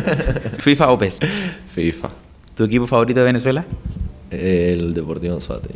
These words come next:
Speaker 2: ¿Arepas o empanadas?
Speaker 1: Arepas, siempre.
Speaker 2: ¿Salsa o bachata?
Speaker 1: Bachata.
Speaker 2: ¿Romeo Santos o Prince Royce?
Speaker 1: <laughs> Romeo Santos.
Speaker 2: Muy bien. ¿Cancha sintética o pasto natural?
Speaker 1: No, pasto natural.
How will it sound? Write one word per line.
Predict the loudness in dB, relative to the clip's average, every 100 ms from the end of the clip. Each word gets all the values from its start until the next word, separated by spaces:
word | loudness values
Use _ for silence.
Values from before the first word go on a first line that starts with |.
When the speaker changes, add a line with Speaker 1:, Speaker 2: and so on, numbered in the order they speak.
| -12 -14 -8 2
Speaker 2:
¿Arepas | 6 6 4 2
o | 2
empanadas? | 4 4 4 2 -2 -8 -14 -20 -20 -20 -20 -18 -16 -6
Speaker 1:
Arepas, | -2 -2 -2 -6
siempre. | -8 -8 -8 -14 -20 -20 -20 -18
Speaker 2:
¿Salsa | 0 2 2 2 2
o |
bachata? | 2 2 -2 -4 -12 -20 -20 -20 -20 -20 -20 -20 -10
Speaker 1:
Bachata. | -10 -8 -14 -16 -20 -20 -20 -20 -16 -2
Speaker 2:
¿Romeo | 2 4 4
Santos | 4 2 0 0
o | 2
Prince | 2 0 2
Royce? | 0 0 -2 2 2
Speaker 1:
<laughs> | 2 0
Romeo | 0 2 0
Santos. | -2 -6 -10 -14 -12 -12 -6
Speaker 2:
Muy | 0 2
bien. | 2 2 -2 -14 -20 -6
¿Cancha | 2 4 6
sintética | 4 4 4 4 4 6
o | 6
pasto | 6 2 4 2
natural? | 6 6 6
Speaker 1:
No, | 6 2 0
pasto | -2 -4 -4 -8
natural. | -6 -4 -4 -4 -8